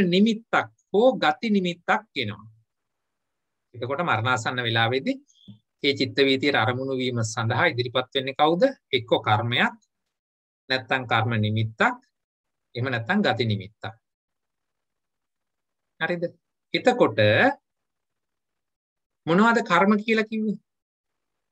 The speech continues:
පෙර සංසාරයේදී අප විසින් කරලා තියෙන කුසල කර්ම හෝ වේවා, අකුසල කර්ම හෝ වේවා, මොනවා හරි දෙයක්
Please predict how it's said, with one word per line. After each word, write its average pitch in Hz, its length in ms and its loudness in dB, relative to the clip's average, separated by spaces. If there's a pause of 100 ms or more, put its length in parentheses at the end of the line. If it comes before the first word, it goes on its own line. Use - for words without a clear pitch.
(720)
පෙර 143 200 2
සංසාරයේදී 135 1160 0 (800)
අප 113 200 -2
විසින් 135 460 2 (840)
කරලා 127 320 2
තියෙන 113 300 -2 (720)
කුසල 147 280 0
කර්ම 123 320 0
හෝ 123 280 2
වේවා, 160 420 0
අකුසල 123 440 -4
කර්ම 120 320 -2
හෝ 123 240 2
වේවා, 151 340 2
මොනවා 202 500 2
හරි 233 200 2
දෙයක් - 240 -10